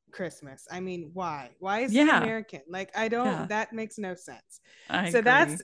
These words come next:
Speaker 1: those two are, like, two slashes. Like, why do we have to have that?
Speaker 2: That's a
Speaker 1: But
Speaker 2: good point.
Speaker 1: I love,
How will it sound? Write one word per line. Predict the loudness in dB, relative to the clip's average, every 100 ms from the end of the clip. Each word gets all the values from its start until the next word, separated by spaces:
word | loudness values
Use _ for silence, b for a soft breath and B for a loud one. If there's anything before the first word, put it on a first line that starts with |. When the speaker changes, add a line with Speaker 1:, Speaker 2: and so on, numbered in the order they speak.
| 4
Speaker 1:
those | 6 6 4
two | 2 6 6
are, | 6
like, | 4 0 -2
two | 0 0
slashes. | 0 0 0 -2 -10 -10
Like, | -12 -6
why | -2 -2 -2
do | -4
we | -4 -4
have | -4 -8 -8
to | -12
have | -10 -14 -14
that? | -18 -20 _ B B 0
Speaker 2:
That's | 6
a |
Speaker 1:
But | 6 6
Speaker 2:
good | 2
point. | 2 4 6
Speaker 1:
I |
love, | 4 0